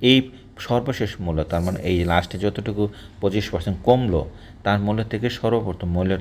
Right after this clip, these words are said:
তুলনাটা আমাদের বের করতে বলছে। এই অঙ্কটাকে যদি আমরা করি তাহলে কী করব? অঙ্কটা দেখেন যে অঙ্কটা করতে গেলে আমরা ঠিক আগের ফর্মুলা, অর্থাৎ আগের যে ফর্মুলাটাকে আমরা অ্যাপ্লাই করেছিলাম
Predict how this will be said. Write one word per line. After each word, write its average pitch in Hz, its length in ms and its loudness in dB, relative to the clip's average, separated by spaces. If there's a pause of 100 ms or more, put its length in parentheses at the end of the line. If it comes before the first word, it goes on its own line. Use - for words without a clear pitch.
তুলনাটা 113 460 -2
আমাদের 76 280 -2
বের 71 200 -2
করতে 82 220 -6
বলছে। 73 340 -4 (680)
এই 117 80 6
অঙ্কটাকে 123 380 0
যদি 104 260 0
আমরা 85 220 0 (100)
করি 85 200 0
তাহলে 87 240 -4
কী 82 200 -8
করব? 78 260 -4
অঙ্কটা 85 360 -4
দেখেন 78 320 -2 (400)
যে 87 80 0
অঙ্কটা 110 340 0
করতে 117 320 -2
গেলে 117 140 0
আমরা 110 280 0
ঠিক 117 180 -4 (180)
আগের 104 340 2
ফর্মুলা, 73 460 -2
অর্থাৎ 80 260 -4 (360)
আগের 113 320 0
যে 120 120 2
ফর্মুলাটাকে 85 580 0
আমরা 78 140 -4
অ্যাপ্লাই 78 420 -2
করেছিলাম 110 420 -2